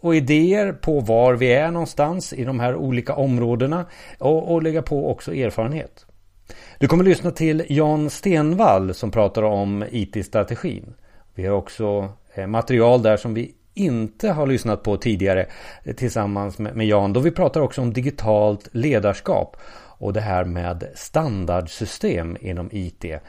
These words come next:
och varför det är bra att använda dem istället för att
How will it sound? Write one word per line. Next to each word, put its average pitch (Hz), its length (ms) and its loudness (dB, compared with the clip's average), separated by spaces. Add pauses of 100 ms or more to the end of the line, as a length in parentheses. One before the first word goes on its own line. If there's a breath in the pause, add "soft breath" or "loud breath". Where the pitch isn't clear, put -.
(120 loud breath)
och - 260 -12
varför 92 300 -2
det 90 80 -6
är 90 60 -4
bra 82 380 -4
att 85 180 -10
använda 82 680 -8
dem 131 340 -2
istället 85 440 -10
för - 140 -12
att - 260 -14